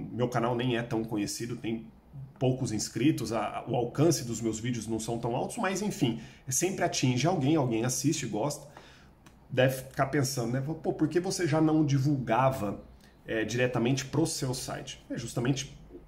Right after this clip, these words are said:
o principal motivo é esse, as pessoas sempre têm receios, então é comum, é, eu tenho receio de comprar qualquer outro produto que eu não, que eu não domino, é,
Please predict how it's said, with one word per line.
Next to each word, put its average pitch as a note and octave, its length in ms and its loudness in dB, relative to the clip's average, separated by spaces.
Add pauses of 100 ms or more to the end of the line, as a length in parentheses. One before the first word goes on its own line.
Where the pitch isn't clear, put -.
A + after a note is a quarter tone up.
o C#3 80 2
principal E3+ 440 0
motivo C#3+ 340 0
é G#3 100 2
esse, A#2 340 -2
as C3 100 -6
pessoas D3 260 -4
sempre F#3 300 -4
têm E3 240 2 (200)
receios, D#3 720 0 (260)
então C#3 300 2
é D3 100 2
comum, G3 640 4 (320)
é, G#2 680 -4
eu F3 180 8
tenho B2+ 180 4
receio A#2 320 0
de C3 100 -2
comprar A2 320 -2
qualquer A2 220 -4
outro - 140 -2
produto A2 300 -4
que - 100 -6
eu G#2+ 60 0
não, G#2 520 -4 (120)
que A2+ 80 -4
eu G#2 40 -2
não G#2+ 200 -2
domino, A#2 640 4 (320)
é, G#2 340 -2